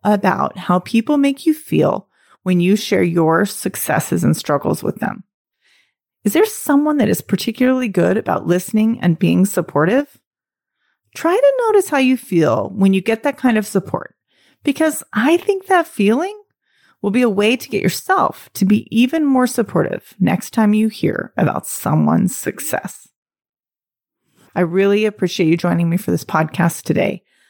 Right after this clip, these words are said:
I hope twenty twenty-one is treating you so very well already.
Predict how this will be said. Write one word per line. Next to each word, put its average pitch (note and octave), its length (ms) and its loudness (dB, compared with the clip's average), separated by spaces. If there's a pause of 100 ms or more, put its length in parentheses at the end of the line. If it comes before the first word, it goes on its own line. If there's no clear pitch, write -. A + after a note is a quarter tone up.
(220)
I D#4+ 200 0
hope D#4 240 -2
twenty D4 320 0
twenty-one C4+ 500 2
is - 140 -2
treating B3+ 380 0
you B3 220 0
so C#4+ 560 0
very C#4 560 0
well A#3 260 0
already. F#3+ 560 0